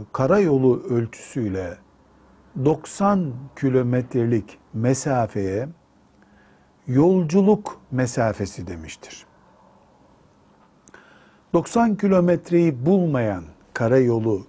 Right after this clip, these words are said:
gidişiyle doksan kilometreyi bulmayan mesafe ise yolculuk mesafesi kabul edilmemiştir.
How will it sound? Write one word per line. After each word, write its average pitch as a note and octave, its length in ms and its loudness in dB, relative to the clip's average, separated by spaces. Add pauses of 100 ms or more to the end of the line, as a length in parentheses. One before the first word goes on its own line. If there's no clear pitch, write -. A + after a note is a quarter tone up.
(540)
gidişiyle G2+ 840 -6 (200)
doksan F3 460 0
kilometreyi C3 840 -2 (500)
bulmayan C3+ 680 0
mesafe B2 640 -2
ise A#2+ 380 -2 (560)
yolculuk G3 800 2
mesafesi C#3+ 880 -2 (320)
kabul F3 280 -2
edilmemiştir. A#2 800 -4